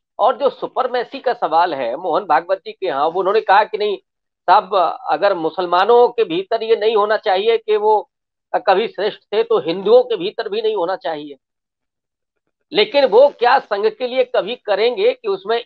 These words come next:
एक रज्जू भैया को छोड़ करके, जो क्षत्रिय थे,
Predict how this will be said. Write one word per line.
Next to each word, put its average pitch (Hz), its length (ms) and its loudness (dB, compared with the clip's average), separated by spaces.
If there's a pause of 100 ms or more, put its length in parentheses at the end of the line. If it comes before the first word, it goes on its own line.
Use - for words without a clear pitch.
एक 269 320 2
रज्जू 220 340 -4
भैया 196 340 0
को 226 120 -4
छोड़ 196 240 -6
करके, 180 320 -4
जो 226 120 -4
क्षत्रिय 208 420 -4
थे, 147 340 -12